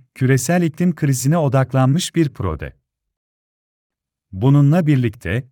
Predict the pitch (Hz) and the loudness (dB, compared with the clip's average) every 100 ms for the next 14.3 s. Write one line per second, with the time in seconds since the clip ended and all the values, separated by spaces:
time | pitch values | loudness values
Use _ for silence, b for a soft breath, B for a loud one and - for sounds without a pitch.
0 | - 120 120 101 78 78 131 - 101 135 | -4 0 0 -2 -4 -6 -6 -8 -4 0
1 | 180 147 156 151 135 135 127 139 139 135 | 0 2 2 2 2 0 0 0 0 -2
2 | - 120 123 165 185 - 131 135 131 160 | -2 -4 -2 -2 -4 -4 -2 0 0 0
3 | - 143 127 127 131 135 131 120 107 139 | 0 0 2 2 2 2 2 2 0 0
4 | 175 175 - 139 131 151 165 147 131 139 | 0 -2 -2 -2 0 0 0 0 -2 0
5 | 135 175 - 151 131 147 139 147 147 143 | 0 0 -2 -4 0 0 0 -2 0 0
6 | 135 143 127 139 135 135 - 120 127 131 | 0 -2 -2 -2 0 -2 -2 -2 0 0
7 | 131 - 131 123 113 143 170 175 156 156 | -2 -2 -2 0 0 0 0 -2 -2 0
8 | 143 135 123 139 135 131 143 139 - 135 | 0 -2 -2 0 2 2 -2 -4 -4 -2
9 | 131 135 87 76 80 - 76 65 _ _ | 0 -2 -4 -8 -12 -12 -14 -16 _ _
10 | _ _ _ _ _ _ _ _ _ _ | _ _ _ _ _ _ _ _ _ _
11 | _ _ - 139 185 - 160 139 - 143 | _ _ -2 0 0 -2 -4 -4 -2 -2
12 | - 175 151 139 123 135 175 - 139 123 | -2 -4 0 2 2 0 -2 -2 -2 0
13 | 123 156 - 143 131 123 80 - 76 73 | 0 -2 0 0 0 -2 -6 -10 -8 -6
14 | 107 - | -6 -8